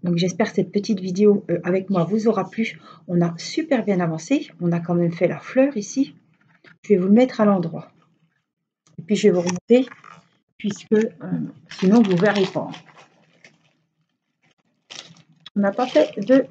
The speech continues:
euh, diamant cristal. Le craft. Oh là là, comme elle brille, franchement. Il n'y a rien dessus, hein.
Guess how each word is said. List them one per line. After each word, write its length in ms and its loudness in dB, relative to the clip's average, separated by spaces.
euh, 160 4
diamant 320 4
cristal. 580 -4
Le 100 -4
craft. 500 -6
Oh 120 6
là 140 8
là, 160 6
comme 160 2
elle 160 2
brille, 420 2
franchement. 440 -2
Il 80 -4
n'y 60 2
a 40 2
rien 200 2
dessus, 400 4
hein. 360 0